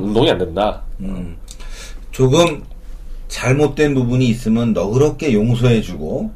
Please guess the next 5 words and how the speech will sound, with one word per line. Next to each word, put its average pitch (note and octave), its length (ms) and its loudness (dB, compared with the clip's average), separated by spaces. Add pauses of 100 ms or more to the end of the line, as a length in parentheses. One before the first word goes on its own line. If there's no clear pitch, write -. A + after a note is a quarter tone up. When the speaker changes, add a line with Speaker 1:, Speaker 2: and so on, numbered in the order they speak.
(360)
Speaker 2:
잘하는 E3+ 600 4
부분이 D3+ 360 -2
있으면 C3+ 560 -2
더 C#3 300 6
격려해줘야지만이 B2+ 1600 4